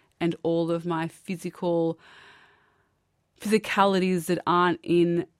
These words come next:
accordance with what society deems is of the most value at the period in history that I live in. I am worthwhile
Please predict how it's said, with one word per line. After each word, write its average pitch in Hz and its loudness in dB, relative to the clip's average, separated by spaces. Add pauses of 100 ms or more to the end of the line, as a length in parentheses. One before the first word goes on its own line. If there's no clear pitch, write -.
accordance 180 -4
with 170 -2
what 170 -4
society 165 0
deems 170 2 (440)
is 170 -8 (840)
of 170 2
the 170 -2
most 156 -4
value 156 -2 (840)
at - -2
the - -20
period 170 -2
in 160 2
history 165 -6
that 160 -8
I 156 -4
live 156 -4
in. 151 -2 (1120)
I 175 0
am 180 2
worthwhile 165 0